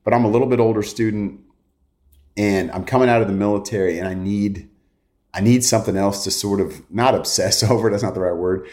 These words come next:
but, like, a challenge to, you know, a, a bigger challenge, something that I'm not quite sure I can do."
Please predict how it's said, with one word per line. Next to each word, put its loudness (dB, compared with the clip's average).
but, 4
like, 2
a -2
challenge -4
to, -4
you -4
know, -12
a, -8
a -12
bigger 2
challenge, -6
something -2
that 6
I'm 0
not -2
quite 0
sure -2
I -4
can -12
do." -8